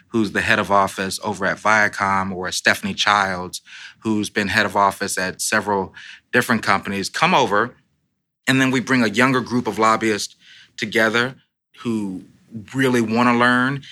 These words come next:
And they talk about, and those senior lobbyists talk about their career paths,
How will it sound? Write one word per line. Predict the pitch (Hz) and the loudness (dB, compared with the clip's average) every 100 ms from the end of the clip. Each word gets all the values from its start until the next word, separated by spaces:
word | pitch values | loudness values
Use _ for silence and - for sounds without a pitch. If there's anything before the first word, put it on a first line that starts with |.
| - - | -20 0
And | 123 120 120 | 4 4 4
they | 117 - | 2 2
talk | 151 143 | 2 2
about, | 117 123 120 113 | 2 2 4 2
and | 117 | 0
those | 117 - | -2 -2
senior | 170 170 | -2 0
lobbyists | 131 110 107 107 104 - - - | 4 4 4 0 -2 -6 -10 -4
talk | 131 123 | 0 0
about | 113 110 101 - | 0 0 0 0
their | 117 | -2
career | - 107 113 120 | -2 0 2 2
paths, | 120 120 127 131 | 4 4 2 -4